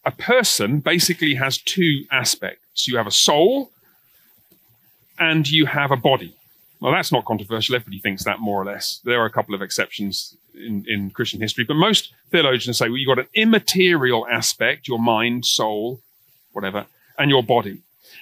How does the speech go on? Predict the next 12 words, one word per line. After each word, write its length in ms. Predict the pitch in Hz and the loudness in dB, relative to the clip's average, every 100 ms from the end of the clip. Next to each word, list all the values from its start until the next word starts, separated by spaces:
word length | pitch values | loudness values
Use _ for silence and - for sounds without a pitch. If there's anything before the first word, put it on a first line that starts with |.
| - | -4
And 160 | 160 | 2
the 60 | 151 | 2
soul, 760 | - - 262 262 123 123 247 - | 4 4 6 6 4 4 2 0
Edwards 360 | 131 120 123 117 | -2 -2 -4 -4
explains, 720 | - - - 107 101 147 170 | -2 -4 -2 -4 -2 0 0
has 200 | 170 160 | 0 -2
two 280 | - 160 120 | -2 -4 -2
faculties. 800 | - 226 147 127 123 - - - _ _ _ - | -2 -2 -2 -4 -6 -8 -10 -10 _ _ _ -2
It's 500 | 143 - - - - _ _ _ _ _ _ - | 0 2 2 2 -4 _ _ _ _ _ _ -4
able 380 | 170 160 147 143 | 0 2 0 -2
to, 540 | - 165 139 127 117 113 _ _ _ _ _ _ | 0 2 2 0 -4 -6 _ _ _ _ _ _
uh, 360 | 127 113 110 | -4 -2 -2